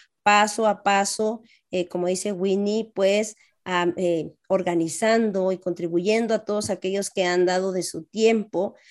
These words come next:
que han metido las manos en esa tierra, que han puesto semillas para que muchas de las familias de la comunidad, pues, puedan beneficiarse. Gracias por toda su labor, porque, pues, su participación,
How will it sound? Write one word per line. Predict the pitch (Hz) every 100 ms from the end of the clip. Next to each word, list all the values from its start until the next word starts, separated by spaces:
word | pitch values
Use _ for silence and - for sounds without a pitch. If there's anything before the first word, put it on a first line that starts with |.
| -
que | -
han | 190
metido | 202 196 196 196
las | 180
manos | 175 196 208 240 233 208
en | 196
esa | 190 190
tierra, | - 180 170 180
que | 180 180
han | 190 196 - - _
puesto | 196 226 262 262
semillas | 254 202 190 202 208 214 214
para | - 190 175
que | 185
muchas | 180 190 196
de |
las | 190 185
familias | 165 175 180 185 180
de |
la | 170 180
comunidad, | - 196 175 170 170
pues, | - 180 -
puedan | 170 165 180
beneficiarse. | 175 160 160 - 185 180 190 233 277 - - - _ _
Gracias | 196 190 202 208
por | - 180
toda | 190 185
su | -
labor, | 185 165 214 277 311
porque, | 262 226 202 185 175 - - _
pues, | 226 226
su | 233
participación, | 226 220 220 - 208 196 262 277 349